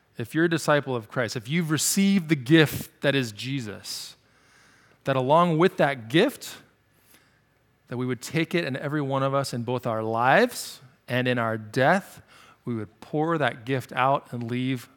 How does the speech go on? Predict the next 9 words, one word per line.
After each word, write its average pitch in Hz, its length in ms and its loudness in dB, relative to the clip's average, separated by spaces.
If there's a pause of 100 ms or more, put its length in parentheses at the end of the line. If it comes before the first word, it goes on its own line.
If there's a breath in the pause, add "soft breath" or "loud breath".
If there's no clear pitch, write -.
(140)
a 123 100 -10
legacy. 104 640 -8
Let's 117 140 -10
pray. 101 320 -10 (3250 soft breath)
Jesus, 147 420 2
we 151 140 0
need 147 200 0
your 127 120 0
Spirit 135 500 0